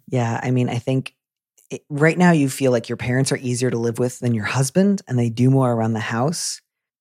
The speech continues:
You, you do need to tell him some version of that. I understand why you might not wanna say it in exactly that way, 'cause it might set his back up. He already feels embattled, and you do want less <laughs> conflict, not more. So don't, you know,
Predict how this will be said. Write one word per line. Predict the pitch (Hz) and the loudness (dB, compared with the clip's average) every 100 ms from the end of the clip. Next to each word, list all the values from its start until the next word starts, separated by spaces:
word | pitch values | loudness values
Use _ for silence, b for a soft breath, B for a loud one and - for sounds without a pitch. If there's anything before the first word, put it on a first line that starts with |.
| _ 127 | _ -12
You, | 151 151 147 | -4 -2 -2
you | 147 156 | -2 2
do | 165 190 | 4 6
need | 202 190 | 4 0
to | 165 | -2
tell | - 160 | 0 0
him | 160 143 | 2 0
some | - 127 127 | 0 0 2
version | 123 117 110 - | 2 -2 -4 -12
of | - | -10
that. | 90 - - | -8 -8 -4
I | 139 | 4
understand | 165 190 185 160 | 6 6 4 4
why | 147 | 6
you | 135 | 4
might | 127 117 | 4 2
not | 127 | 2
wanna | 120 117 | 2 0
say | 120 117 | 2 0
it | |
in | 120 | 0
exactly | 113 120 123 117 127 120 | -4 -2 0 0 0 0
that | 95 71 | -2 -2
way, | 107 135 | -2 -2
'cause | 165 - | -4 -4
it | 113 | -2
might | 110 - | -4 -6
set | - 117 98 | -4 -2 -2
his | 113 - | -4 -2
back | 101 110 | -4 0
up. | 131 135 | 0 0
He | - | 0
already | 117 123 | 0 -2
feels | 123 120 117 | -2 -2 0
embattled, | 113 113 123 127 120 b b b | -2 -2 -2 -2 -4 b b b
and | 127 139 | -2 2
you | 147 | 2
do | 123 160 185 | 4 6 6
want | 143 127 165 143 _ - | 4 2 2 2 _ -4
less | 135 139 | 0 0
<laughs> | |
conflict, | - 160 135 151 151 - | 4 4 2 2 2 4
not | 139 110 | 2 2
more. | 120 120 135 165 _ b b | -2 -2 -2 -2 _ b b
So | - 156 | 0 4
don't, | 160 - | 4 2
you | 139 | -2
know, | 117 | -4